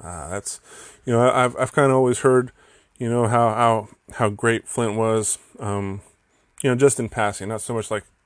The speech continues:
I wasn't studying it or nothing, but how great Flint was with their manufacturing of auto parts, you know, throughout,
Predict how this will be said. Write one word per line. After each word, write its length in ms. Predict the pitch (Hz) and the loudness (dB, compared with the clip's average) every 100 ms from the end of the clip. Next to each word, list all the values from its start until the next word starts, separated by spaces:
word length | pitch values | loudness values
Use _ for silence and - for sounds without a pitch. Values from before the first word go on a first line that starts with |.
| _ _ | _ _
I 60 | 113 | -6
wasn't 280 | 110 98 98 | -4 -4 -4
studying 460 | - 107 107 107 | 0 0 0 -2
it 120 | 107 | -2
or 60 | 107 | -2
nothing, 380 | 110 107 107 101 - - - | -2 -4 -6 -6 -12 -20 -12
but 120 | - 95 | -6 2
how 160 | 127 | 2
great 320 | 101 120 117 | 2 -4 -6
Flint 260 | - 117 104 | -6 -8 -6
was 420 | 107 107 110 - - _ _ _ _ - _ _ | -4 -2 -2 -6 -12 _ _ _ _ -20 _ _
with 340 | - 117 113 - | -8 -4 -2 -2
their 140 | 113 | -2
manufacturing 680 | 113 117 113 123 120 - 120 | 0 0 0 0 0 -2 -4
of 80 | 113 | 2
auto 200 | 120 120 | 2 2
parts, 460 | - 120 120 - | 2 2 0 -6
you 120 | - 113 | -8 -4
know, 100 | 113 | -4
throughout, 400 | - 113 117 | 0 0 0